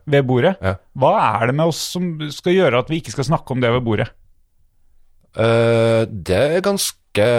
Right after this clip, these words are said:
Speaker 2: åpenbart for de fleste, tror jeg, men du spekulerer faktisk på det, du.
Speaker 1: Ja.
Speaker 2: Hmm. Nei, det har noe med at du spiser, og så er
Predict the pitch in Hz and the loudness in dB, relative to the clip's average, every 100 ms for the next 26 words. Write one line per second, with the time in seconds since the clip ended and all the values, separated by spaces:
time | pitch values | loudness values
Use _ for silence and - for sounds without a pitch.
0 | 117 117 120 95 76 92 - 143 147 156 | 2 2 2 0 0 -2 -2 -4 -2 -4
1 | - 98 117 190 170 147 147 127 127 - | -2 -4 0 0 2 0 -2 -4 -4 -4
2 | 135 101 82 147 180 - 175 180 120 131 | -4 0 0 0 -4 -2 2 2 2 0
3 | 175 - _ _ _ _ _ _ - 127 | -4 -6 _ _ _ _ _ _ -2 0
4 | 78 - - - - - 107 123 123 139 | 0 -8 -20 -20 -20 -8 -2 2 2 2
5 | 160 160 160 147 143 139 - - _ _ | 0 0 2 2 2 0 -2 -10 _ _
6 | - 135 131 - - - - 104 - - | -6 -4 -4 -10 -20 -20 -14 -14 -14 -8
7 | 117 113 - - 123 113 - 110 156 - | -4 -4 -4 -4 -4 -2 0 0 0 -6
8 | - _ _ _ _ 117 - | -20 _ _ _ _ -6 0